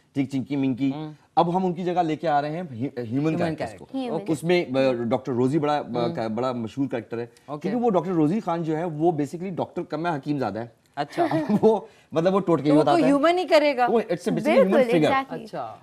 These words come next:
Speaker 1: असल में होता ये था कि हम बड़े, बड़े अंकल सरगम, अ, अंकल हालपुर को इसलिए लेके आ रहे हैं।
Speaker 2: हम्म।
Speaker 1: उसकी वजह ये है कि जब अंकल सरगम प्रोग्राम करते थे, तो
Speaker 2: हम्म।
Speaker 1: हमें पता नहीं होता था कि स्टेज के पीछे क्या हो रहा है।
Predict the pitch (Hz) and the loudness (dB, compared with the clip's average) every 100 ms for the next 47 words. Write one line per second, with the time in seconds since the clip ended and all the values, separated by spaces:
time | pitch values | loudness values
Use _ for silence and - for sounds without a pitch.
0 | - 156 233 208 180 226 190 208 180 180 | -6 -2 2 2 2 0 0 -4 -2 0
1 | 170 135 170 196 113 98 170 202 196 180 | 2 2 2 2 -4 0 2 2 -2 -2
2 | 143 165 147 143 131 147 143 123 113 113 | -2 -2 0 0 0 0 2 2 2 0
3 | 147 147 143 147 117 123 110 160 160 165 | -2 -4 -4 -4 -2 0 0 -2 -10 -12
4 | 165 _ 127 151 131 156 156 127 117 165 | -14 _ -6 0 4 4 4 2 0 -8
5 | _ _ _ 156 175 180 _ - 113 147 | _ _ _ 2 2 0 _ -12 -4 -2
6 | 131 131 160 165 165 160 131 120 180 202 | -2 -2 2 2 2 0 0 2 2 0
7 | - 123 123 143 123 107 131 165 175 165 | -6 -4 -2 -2 -4 -2 -4 -4 -4 -4
8 | 147 143 165 156 143 165 180 180 - - | -6 -4 -4 -4 -6 -6 -4 -6 -8 -6
9 | 147 156 135 156 - 90 82 92 | -4 -6 -10 -10 -6 -6 -8 -14